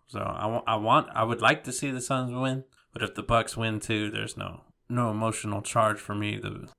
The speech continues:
be upset or anything like that or be overly excited. 'Cause I saw that this one fact that no matter which team wins, nobody on either team has ever won a championship. So it's a first for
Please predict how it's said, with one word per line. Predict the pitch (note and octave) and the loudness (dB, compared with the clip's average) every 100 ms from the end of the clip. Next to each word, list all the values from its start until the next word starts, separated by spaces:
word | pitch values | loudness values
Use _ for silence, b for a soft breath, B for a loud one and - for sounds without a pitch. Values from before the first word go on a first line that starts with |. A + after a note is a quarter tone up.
| - | -8
be | - A#2 | -2 -2
upset | G2+ - - G#2+ G#2+ | -2 -6 -4 -4 -4
or | G#2 | -6
anything | G#2+ G#2+ - G#2 | -6 -8 -8 -8
like | G#2 G#2+ | -8 -10
that | A2+ G#2 G#2 | -12 -12 -10
or | G#2+ | -10
be | G#2+ G#2+ G#2+ | -4 -4 -4
overly | G2+ G2+ G2+ G#2 | -6 -6 -6 -8
excited. | G#2 - G#2 G#2 G#2 G#2+ - - | -8 -6 -4 -4 -8 -14 -18 -2
'Cause | B2+ A2 G#2 - - - - | 2 2 0 -10 -16 -10 -4
I | A2+ | -2
saw | B2 G#2 | 0 2
that | G#2 G2+ - _ - - | 0 -2 -10 _ -20 -6
this | A#2 A2 - | -2 -2 0
one | A#2+ A#2 | 2 2
fact | - A#2 - - - | 4 4 4 -2 -6
that | - - - _ - | -6 -6 -12 _ -10
no | A2+ B2+ | 0 4
matter | B2 A2+ | 6 6
which | A#2 C#3+ - | 6 4 6
team | D#3 C#3+ | 6 8
wins, | C#3+ C#3+ A#2 G#2+ G#2+ - - | 6 6 4 0 -4 -14 -8
nobody | - A#2 A#2+ A#2+ B2 B2 B2 A#2 G#2+ G#2+ | 0 2 2 4 4 4 4 2 -2 -4
on | G#2+ G#2 | -4 -2
either | B2 C3+ C3 | 0 2 2
team | A#2 - B2+ A2 G#2+ G#2 | 0 2 2 2 -2 -2
has | A2 | 0
ever | A2+ A2 | 0 0
won | G#2+ G#2+ | 0 -2
a | G2+ | -2
championship. | A2+ G#2 G#2 G2+ G#2+ A2 G2 - | -2 -4 -4 -8 -8 -8 -8 -2
So | G#2 | -2
it's | G2 | -2
a | G2+ | -6
first | - A2+ G#2+ | 0 2 2
for | - | -2